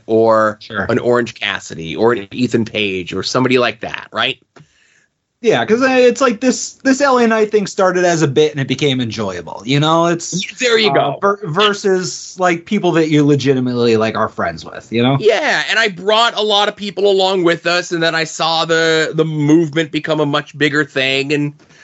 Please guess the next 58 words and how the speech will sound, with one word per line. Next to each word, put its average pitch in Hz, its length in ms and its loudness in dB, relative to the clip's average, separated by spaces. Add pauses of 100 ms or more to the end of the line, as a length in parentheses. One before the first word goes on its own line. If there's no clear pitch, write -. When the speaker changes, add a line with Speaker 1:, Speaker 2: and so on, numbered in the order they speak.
(180)
Speaker 1:
you 147 100 2
know, 156 220 0
obviously 151 720 0
the 143 140 0
same 143 360 -2
kinda 151 220 -4
holds 147 340 -4
true 151 300 2
for 143 320 0
Eddie 135 560 0
and 135 240 -2 (240)
O 139 200 4
C 139 360 -2
and 147 140 -2
stuff 143 260 0
like 143 160 2
that, 139 340 -2
but, 156 200 -2 (720)
um, 151 580 0 (360)
you 175 100 2
know. 214 160 0
Speaker 2:
But 240 60 0
those 175 260 0
aren't 175 260 2
with 160 180 2
a 151 60 4
wink. 131 520 -2
You 131 140 0
know, 147 180 4
L 165 200 2
A 160 100 2
Knight 156 240 0
was 139 140 -4
kinda 143 280 0
with 135 180 2
a 127 40 -2
wink. 107 640 -4
Speaker 1:
Yeah, 440 160 0
Speaker 2:
At, 440 80 -8
Speaker 1:
but 453 100 0
Speaker 2:
at 392 60 2
Speaker 1:
I'm, 453 80 -2
Speaker 2:
least 359 180 0
Speaker 1:
I'm 427 80 -4
Speaker 2:
at 415 40 -2
Speaker 1:
on 415 140 -6
board. 370 280 0
Speaker 2:
first. 165 80 -2
Speaker 1:
I'm 226 100 -2
a, 247 200 -6
Speaker 2:
Sure, 320 300 0
Speaker 1:
I'm 185 60 -2
a 220 40 0
Speaker 2:
at 220 80 -6
Speaker 1:
fan. 269 100 -2
Speaker 2:
first. 220 480 -4 (720)
Speaker 1:
But, 240 280 -2
Speaker 2:
Yeah. 151 160 -2